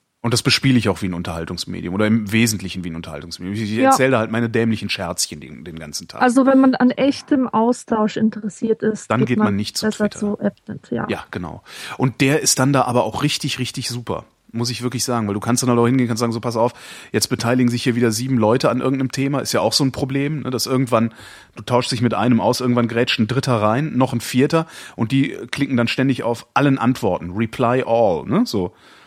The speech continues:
Speaker 1: Und dann wirst du ständig in irgendwelche Diskussionen verwickelt, äh, die dich eigentlich überhaupt nicht interessieren, äh, und so. Und das kannst du auf app Punkt net zum Beispiel, äh,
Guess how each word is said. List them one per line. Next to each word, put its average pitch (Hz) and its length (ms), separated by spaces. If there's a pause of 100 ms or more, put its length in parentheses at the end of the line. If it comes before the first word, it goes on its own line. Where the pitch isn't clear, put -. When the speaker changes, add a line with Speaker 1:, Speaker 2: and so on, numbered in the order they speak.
(120)
Speaker 1:
Und 117 160
dann 107 140
wirst 135 160
du 123 60
ständig 131 340
in 127 100
irgendwelche 123 400
Diskussionen 123 600
verwickelt, 113 580
äh, 117 140
die 120 140
dich 113 200
eigentlich 123 240
überhaupt 127 240
nicht 131 140
interessieren, 127 800
äh, 117 160
und - 380
so. 131 100 (500)
Und 110 80
das 107 120
kannst 127 160
du 127 40
auf 101 80
app - 160
Punkt 131 140
net 101 140
zum - 140
Beispiel, 82 420
äh, 85 280